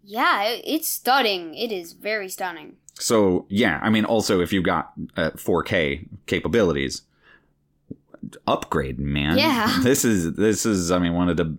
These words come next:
Speaker 2: one of the best movies. I love this one. This is
Speaker 1: Yeah.
Speaker 2: top hundred for me of all time. Easy, maybe top twenty-five. Um, the sequel, we did also do similar, uh, video comparisons.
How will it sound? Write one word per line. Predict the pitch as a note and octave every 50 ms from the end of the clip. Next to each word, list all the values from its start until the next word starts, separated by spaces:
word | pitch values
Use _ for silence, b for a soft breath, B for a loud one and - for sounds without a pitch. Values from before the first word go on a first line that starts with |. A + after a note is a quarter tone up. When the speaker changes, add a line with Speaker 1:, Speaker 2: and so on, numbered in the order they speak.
| -
Speaker 2:
one | - G2 F#2 F#2+ G#2
of | A#2
the | B2+
best | C3 D3+ E3 - -
movies. | F#3+ E4+ D#4 - - - -
I | - C3+ F3+
love | - B2 - F#3 G2+
this | D#2+ D#2 C#2+ - -
one. | C2+ B1 A1 C2
This | E2+ G#2+ -
is | D#3+ B2+ G#2 -
Speaker 1:
Yeah. | - -
Speaker 2:
top | - D3 C#3 B2 - - - A#2
hundred | - A#2 A2 G#2+ G2+ F#2+ F2 D2+
for | - F#2+ F2
me | E2+ D#2+ D#2 D2+ D2 C#2+ - b b b b b b b b -
of | G2 E2+
all | F2+ F2 E2+
time. | F2 - F2+ E2 D#2+ D2 -
Easy, | - G2 G2+ G2+ F#2+ G2 G2 F2+
maybe | - F2+ F#2+ G#2 G#2+ F#2 F#2
top | - F2+ E2 C2+ -
twenty-five. | - D2+ C#2 C2 - - - - - _ _ _ _ _ _ _ _ _ _ _ _ _ _ _ _ _ _ _ _ -
Um, | G#2+ G2 F2+ E2+ E2 D#2+ D2+ D2+ D2 C#2 - - - - -
the | - A2
sequel, | G#2+ - - - B3+ C4 A#3+ - G3 E3+ C3+ A2+ G2 F2+ F2+ - - _ _ _ _ _ _ _ _ _ _ _ _ _ _ _ _ _ _ _ _ _ _ _ _ _ _ _
we | - A#2 B2
did | A2+ C3 B2+ A#2
also | - A#2+ A2+ G#2+ - - A2 G2+ G2+ G2+
do | F#2+ F#2+ G#2 G2 F#2+ F#2+ G2 -
similar, | - - A2+ G2+ F#2+ F2+ F2+ F2 E2+ E2+ E2 - -
uh, | - F#2 E2+ D#2+ E2 E2
video | E2 G2+ F2 F2+ E2+ D#2+
comparisons. | - G2 E2 F#2 F2 E2+ E2 D#2+ - G#2+ A#2 A#2+ - -